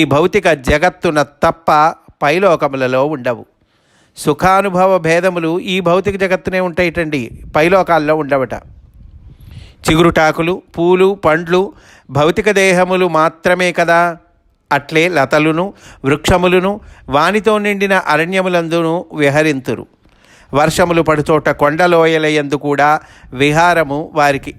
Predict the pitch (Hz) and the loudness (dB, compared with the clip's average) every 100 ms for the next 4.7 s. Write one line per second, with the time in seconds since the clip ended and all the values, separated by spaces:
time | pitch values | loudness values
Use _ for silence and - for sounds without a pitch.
0 | 147 143 - 143 113 - _ _ _ _ | -8 -6 -2 -2 -2 -12 _ _ _ _
1 | _ _ _ - 151 - 220 220 220 214 | _ _ _ -4 -2 0 2 4 4 0
2 | - 220 214 208 202 185 160 180 202 202 | -4 0 0 0 0 0 -2 -4 -2 0
3 | 180 170 160 185 190 185 180 190 180 156 | 0 0 -2 -2 -4 -2 -4 -4 -4 -4
4 | 156 196 165 156 131 113 | -2 -2 -2 -8 -8 -10